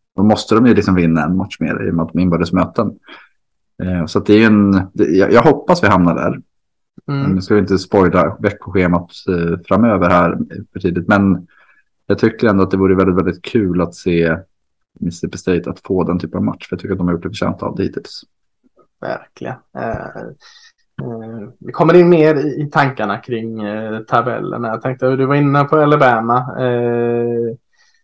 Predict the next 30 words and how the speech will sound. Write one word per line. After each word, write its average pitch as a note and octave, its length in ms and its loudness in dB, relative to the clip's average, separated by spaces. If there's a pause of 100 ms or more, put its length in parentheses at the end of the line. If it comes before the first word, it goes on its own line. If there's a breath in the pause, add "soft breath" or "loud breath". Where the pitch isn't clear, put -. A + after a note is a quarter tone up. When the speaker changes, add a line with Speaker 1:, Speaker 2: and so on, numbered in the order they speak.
(320)
Speaker 2:
spelade F3 260 8
en E3+ 40 4
jämn D#3 280 4
match, - 500 -2
eh, D3 220 4
mot, C#3 600 -2
eh, B2+ 380 4 (100)
A C3+ 120 0
and B2+ 80 2
M. D3+ 160 2
Det D3 80 0
var C#3+ 100 4
ju C3+ 60 4
den C3+ 140 2
här B2+ 280 4
Nick B2 240 -2
Saban B2 580 2
mot B2 220 -4
Jimbo B2+ 220 -2
Fisher, B2 960 0
eh, B2 60 -2
matchen. B2+ 800 0
Eh, B2 520 0
Texas - 340 -10
A - 20 -6
and B2+ 100 -2
M B2+ 120 2
vann A#2+ 160 2
förra A#2+ 380 0
året. B2 360 2